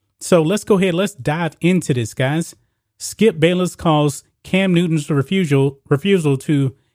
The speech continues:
get vaccinated incomprehensible. You jeopardize your chances of keeping your job. Now, folks,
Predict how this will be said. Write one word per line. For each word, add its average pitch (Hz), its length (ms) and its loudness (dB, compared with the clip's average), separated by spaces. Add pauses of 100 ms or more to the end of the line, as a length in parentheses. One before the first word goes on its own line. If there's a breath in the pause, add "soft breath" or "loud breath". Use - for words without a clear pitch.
(120)
get 175 160 0
vaccinated 143 680 0 (280)
incomprehensible. 156 1200 0 (500)
You 135 120 0
jeopardize 160 640 0
your 135 80 0
chances 156 840 -4
of 165 200 0
keeping 165 300 -2
your 165 120 2
job. 151 340 -2
Now, 131 140 0
folks, - 500 -2